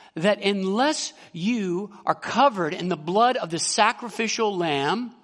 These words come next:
God will pour out his wrath upon you, his judgment upon you. And so it harkens back to the Exodus event where, uh, the Israelites put blood on their doorposts,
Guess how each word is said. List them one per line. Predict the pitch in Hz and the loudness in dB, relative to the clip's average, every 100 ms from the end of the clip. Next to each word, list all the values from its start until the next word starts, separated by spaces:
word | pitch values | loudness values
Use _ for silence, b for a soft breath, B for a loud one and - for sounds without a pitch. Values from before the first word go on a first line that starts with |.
| B B B B B | B B B B B
God | 208 226 | 4 4
will | 208 208 | 2 -2
pour | - 226 294 311 214 | -4 -2 2 2 2
out | 151 160 262 - - b b b b b b b b | 2 0 -4 -12 -20 b b b b b b b b
his | 220 208 | -2 -2
wrath | 220 185 190 - | 0 2 0 -2
upon | - 110 - | -8 -8 -8
you, | - - _ B B | -18 -20 _ B B
his | 226 170 | -4 -2
judgment | - 262 262 - 131 107 - _ | -2 0 0 -4 -8 -12 -16 _
upon | - 131 101 92 | -12 -8 -8 -8
you. | 92 _ _ B B | -20 _ _ B B
And | 190 | -4
so | 247 | -2
it | 220 | -4
harkens | - 285 285 247 185 | -2 -2 0 -6 -2
back | 233 208 - | -2 -2 -8
to | - | -8
the | 185 - | -6 -2
Exodus | 214 - 170 123 - | -2 -2 -6 -4 -6
event | 110 110 107 | -6 -12 -8
where, | 156 156 151 B B B B | -2 -2 -2 B B B B
uh, | 160 165 135 - - - | -4 -2 -4 -8 -10 -10
the | 165 170 214 | -4 -2 0
Israelites | 226 208 196 160 151 | -2 0 2 2 0
put | - 190 180 B B | -2 -4 -4 B B
blood | 151 151 220 226 190 | -6 2 6 6 4
on | 175 | 0
their | 180 | -4
doorposts, | 151 196 220 - 127 - - - - | 0 0 0 -2 -14 -14 -20 -20 -20